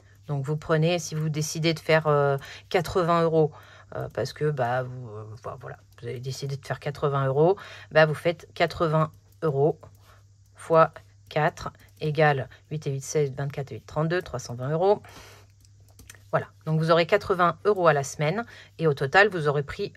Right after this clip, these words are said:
trois cent vingt euros. Déjà, ça vous permettra de tirer moins de sous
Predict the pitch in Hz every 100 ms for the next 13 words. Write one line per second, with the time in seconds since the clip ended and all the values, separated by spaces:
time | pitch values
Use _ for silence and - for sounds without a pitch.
0 | _ - 170 196 180 139 - - - -
1 | 190 233 233 214 214 202 196 196 - 208
2 | 190 190 190 - 175 175 170 170 185 220
3 | 233 233 - - 220